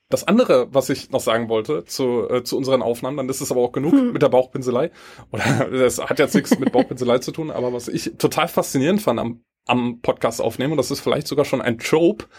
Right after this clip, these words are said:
Speaker 1: da weiß ich nicht, wie das anderen Leuten geht, aber mir geht es immer so, wenn wir aufnehmen, bin ich da voll dabei und ich bin total motiviert, bin ich jetzt auch.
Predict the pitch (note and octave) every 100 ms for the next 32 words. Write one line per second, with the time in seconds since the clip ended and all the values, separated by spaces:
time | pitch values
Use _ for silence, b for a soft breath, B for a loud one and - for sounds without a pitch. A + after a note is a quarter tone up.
0 | B B B B - - A#2+ C3 D3 D#3
1 | - C3 B2+ C#3+ F3 A2+ A2 A#2 A2+ -
2 | - A#2+ A#2+ F3+ - - _ - D3+ D3+
3 | D3 B2+ A2 A#2+ A3 B3+ b b b b
4 | b b b b C3+ C3 C3 A2 G#3+ A3+
5 | A#3+ A#3 D#3 - B2+ C#3 B2+ A#2 F#3+ A#3
6 | - - C3 A#2+ B2+ B2 A2+ B2 F#3+ C3
7 | A#2 A2+ - F#3+ A#3